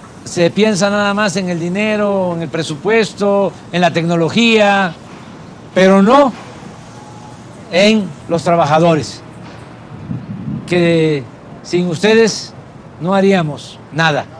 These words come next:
en México y en el mundo. Y nosotros tenemos la fortuna, la suerte, la bendición de contar con un pueblo muy trabajador.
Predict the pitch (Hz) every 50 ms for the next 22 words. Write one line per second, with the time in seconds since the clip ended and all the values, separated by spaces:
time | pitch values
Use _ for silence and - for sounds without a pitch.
0 | - - - - - - - - - - - - 170 180 196 233 262 247 233 262
1 | - - 247 226 208 190 180 175 175 180 208 240 220 180 143 123 - - - -
2 | - - - - - - - - - - - - - - - - - 190 190 190
3 | 185 190 175 - 220 220 208 214 - - 208 208 226 233 220 214 220 208 - -
4 | - - - - - - - - - - - - - - - - - - - -
5 | - - - 151 165 165 165 160 156 156 151 151 147 147 143 143 139 135 135 143
6 | 127 117 - - - - - - - - - - - - - - - - 170 170
7 | 151 - - 226 233 220 214 208 185 165 151 - - 208 226 214 185 - 202 180
8 | 175 165 160 160 160 175 170 151 170 170 - - 208 214 208 170 - - - -
9 | - - - - - - - - - - - - 135 165 156 - 165 175 165 151
10 | - 202 214 214 185 - - - - - - - - - - - - - - -
11 | 165 190 196 180 135 190 202 202 202 196 185 208 220 - 202 190 175 175 139 120
12 | 156 151 165 151